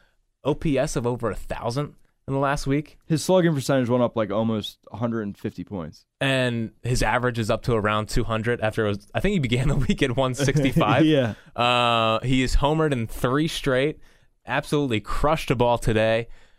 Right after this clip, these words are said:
Speaker 1: I'm, he's, he's, I mean, we, we've been saying on the podcast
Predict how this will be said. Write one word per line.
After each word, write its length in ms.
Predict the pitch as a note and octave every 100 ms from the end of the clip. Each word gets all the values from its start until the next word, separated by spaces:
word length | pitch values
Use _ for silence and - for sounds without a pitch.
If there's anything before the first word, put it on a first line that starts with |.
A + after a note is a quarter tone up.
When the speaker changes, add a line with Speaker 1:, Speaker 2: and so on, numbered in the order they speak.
| _ _
Speaker 1:
I'm, 180 | B2 C#3+
he's, 380 | D3 D#3+ D#3 -
he's, 280 | D#3+ D3+ -
I 40 | D#3
mean, 180 | D3+ B2 - - - D#3+
we, 140 | A3+
we've 160 | A3+ A3+
been 100 | F#3
saying 160 | E3
on 60 | C3+
the 80 | A#2
podcast 540 | A2+ G#2+ G#2+ F#2+ -